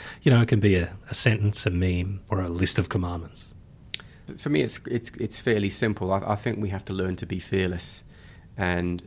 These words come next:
Speaker 2: to, uh, to bring ourselves to the table, uh, and, and not be scared to, um, you know, ask what we might think is a stupid question.
Speaker 1: If I was to put that on a shirt,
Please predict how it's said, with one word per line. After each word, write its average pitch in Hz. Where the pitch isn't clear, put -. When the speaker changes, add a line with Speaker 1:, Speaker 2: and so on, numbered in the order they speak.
Speaker 2:
to, 90
uh, 92
to -
bring 101
ourselves 90
to 107
the 87
table, 87
uh, 87
and, 98
and 104
not 110
be 101
scared 92
to, 87
um, 87
you 92
know, 85
ask 90
what -
we 92
might 85
think 87
is 82
a 82
stupid 87
question. 85
Speaker 1:
If -
I 139
was 127
to -
put 127
that 101
on 92
a 92
shirt, 98